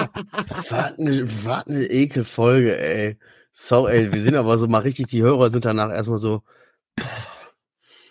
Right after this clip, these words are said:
muss ich erst mal, muss ich erst mal ein paar Tage drüber nachdenken jetzt. Weißt du, so,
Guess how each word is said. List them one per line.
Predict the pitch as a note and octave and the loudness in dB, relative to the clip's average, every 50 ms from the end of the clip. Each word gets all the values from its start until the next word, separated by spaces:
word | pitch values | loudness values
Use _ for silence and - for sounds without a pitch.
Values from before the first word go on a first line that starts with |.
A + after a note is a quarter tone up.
| _ _ _ | _ _ _
muss | - C3 C#3 | 0 0 2
ich | C#3 | 2
erst | D3 C3 C3+ | 2 2 2
mal, | D3 C#3+ C3 | 2 2 2
muss | C3+ C#3+ D3 | 4 4 4
ich | D#3+ | 4
erst | E3 E3 C3 | 2 2 0
mal | D#3+ | -2
ein | D3+ | -4
paar | B2+ E3+ E3 | -4 -4 -4
Tage | D3+ D#3+ D3 C#3+ C3+ | 0 2 2 2 2
drüber | B2 A#2+ B2 B2 | 2 0 0 2
nachdenken | B2 A2+ A2+ A2+ - - G2+ - - | 2 2 2 0 -2 -4 -6 -6 -6
jetzt. | - E2+ A2+ - - - - _ - D3+ - - - - - - | -2 -2 -2 -2 -2 -8 -18 _ -4 -4 -4 -4 -6 -12 -4 -2
Weißt | A#3+ B3+ - - | -2 0 2 0
du, | F#3 | 0
so, | C#3 - D#3 D#3 C3+ A#2 | 2 4 4 4 4 2